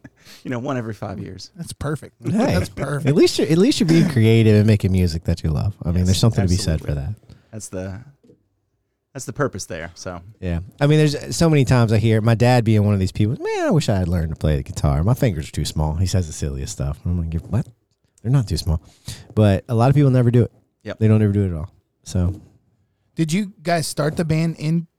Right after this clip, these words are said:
Speaker 2: two thousand twelve, or was it?
Speaker 1: We did. Uh, well, maybe, uh, a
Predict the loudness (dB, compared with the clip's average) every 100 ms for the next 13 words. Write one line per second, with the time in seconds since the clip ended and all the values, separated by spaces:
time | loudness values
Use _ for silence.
0 | -8 -6 -4 -4 -4 -2 -2 -2 -2 -2
1 | -4 -6 -10 _ -4 -2 -2 -4 -4 -4
2 | -6 -6 -4 -4 -4 -4 -6 -8